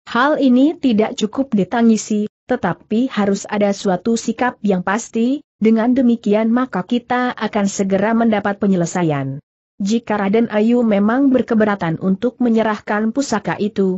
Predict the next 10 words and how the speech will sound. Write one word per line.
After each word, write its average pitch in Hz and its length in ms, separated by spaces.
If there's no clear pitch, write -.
apakah 226 560
gunanya 226 560
kami 185 320
tetap 277 560
di 220 160
sini, 208 320
bahkan 214 560
harus 185 400
mempertaruhkan 190 880
nyawa?" 156 480